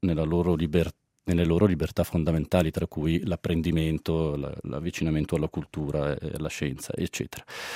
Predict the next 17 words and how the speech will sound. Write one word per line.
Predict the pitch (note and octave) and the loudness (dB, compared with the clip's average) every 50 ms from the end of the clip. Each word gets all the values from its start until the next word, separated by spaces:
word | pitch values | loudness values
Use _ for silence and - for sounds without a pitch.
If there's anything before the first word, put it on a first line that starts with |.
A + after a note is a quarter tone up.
| - - - _ | -12 -12 -10 _
E | - - G2 F2 E2+ E2 D#2+ | -4 -2 0 2 2 2 0
ho | F2+ - | 0 -2
scelto | - - A2+ G#2+ - A#2+ | 2 4 4 6 6 6
questa | G#2 A2+ G#2 - | 6 8 8 8
notizia | A2+ A2 G#2 - C3+ A2 - A2+ | 8 8 6 6 4 6 8 8
perché | G2+ G#2+ F#2+ - A2+ G#2+ G#2 G#2 G2+ | 8 8 6 6 6 8 8 8 8
mi | F#2 G2 F#2+ | 8 8 6
ha | G2+ | 6
colpito, | - - A#2 A2 - - A2+ A#2+ A#2 - B2 | 8 6 6 6 6 6 6 6 6 6 6
ma | G#2 | 6
anche | G2+ A2 - A2 | 6 6 4 4
perché | F2 G2 F#2 | 4 6 8
noi | G2 A2+ G#2+ | 8 8 8
sappiamo | - - F#2 - - G#2+ A2+ B2 A#2+ G#2 | 6 4 2 4 4 6 6 6 6 4
che | - F#2 | 4 0
c'è | - - - A2 | 2 4 6 8
un | G#2+ F#2 F2 E2 | 8 8 6 4